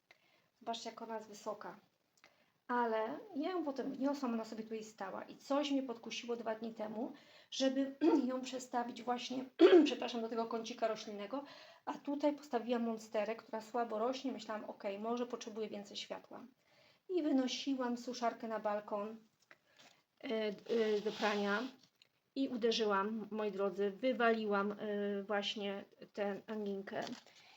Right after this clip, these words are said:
I tak, zobaczcie, tu się złamało, a był taki piękny, duży odrost.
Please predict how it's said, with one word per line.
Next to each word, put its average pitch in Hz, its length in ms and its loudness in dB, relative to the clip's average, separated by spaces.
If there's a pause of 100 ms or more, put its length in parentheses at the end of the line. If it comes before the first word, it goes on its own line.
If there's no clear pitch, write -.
(140)
I 233 100 -4
tak, 170 380 -4
zobaczcie, 220 720 -4 (640)
tu 294 160 -2
się 277 180 2
złamało, 247 720 6
a 226 40 2
był 214 140 0
taki 214 260 -4
piękny, 240 840 2
duży 226 560 0
odrost. 190 680 -2